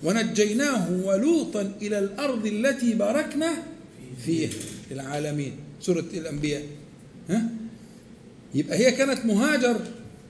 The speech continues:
مهاجر مين؟ يعني الموطن الذي هاجر إليه إبراهيم عليه السلام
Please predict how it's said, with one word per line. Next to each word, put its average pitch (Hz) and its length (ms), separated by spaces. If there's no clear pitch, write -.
مهاجر 185 360
مين؟ 233 440
يعني 131 240
الموطن 185 340
الذي 180 160
هاجر 208 440
إليه 196 280
إبراهيم 170 420
عليه 147 180
السلام 220 520